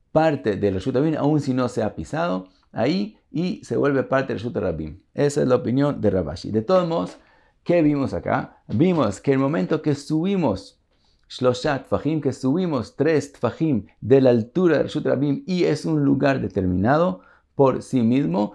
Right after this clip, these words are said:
ya no es parte de Reshut Harabim, o si es un lugar que no se pisa, según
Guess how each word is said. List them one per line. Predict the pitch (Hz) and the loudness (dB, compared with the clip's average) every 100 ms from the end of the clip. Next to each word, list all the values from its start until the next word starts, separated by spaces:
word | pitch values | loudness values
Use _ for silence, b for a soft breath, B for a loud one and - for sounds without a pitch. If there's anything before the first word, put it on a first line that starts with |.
| B | B
ya | - 151 175 | 0 2 2
no | 156 160 | 2 0
es | 156 151 | -2 -4
parte | - 160 156 139 147 139 | 0 2 2 2 4 4
de | 127 107 | 4 4
Reshut | 101 110 110 | 4 0 2
Harabim, | 92 92 196 - b b | 2 2 0 -4 b b
o | 180 196 | 4 4
si | 180 | 4
es | 160 165 | 0 0
un | 165 | -2
lugar | 160 180 180 - | 0 2 0 -2
que | 156 | -2
no | 151 160 | 2 2
se | 156 156 | 0 -2
pisa, | 151 208 180 156 156 _ _ _ | -2 -2 -2 -6 -8 _ _ _
según | 127 139 156 - | -2 0 0 -4